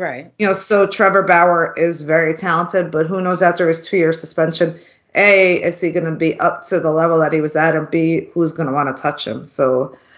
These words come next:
Speaker 2: that's a huge, huge
Speaker 1: Well,
Speaker 2: suspension.
Speaker 1: I, I, I will go out on a limb and say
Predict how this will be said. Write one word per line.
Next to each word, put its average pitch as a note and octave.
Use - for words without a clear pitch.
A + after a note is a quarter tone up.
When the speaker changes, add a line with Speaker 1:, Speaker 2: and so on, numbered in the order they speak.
Speaker 2:
that's F3
a F3+
huge, A#3+
huge F#3
Speaker 1:
Well, D#4+
Speaker 2:
suspension. C4
Speaker 1:
I, C4+
I, A#3
I G#3
will G3+
go F#3
out F3
on E3
a C3
limb D#3+
and C3
say C#3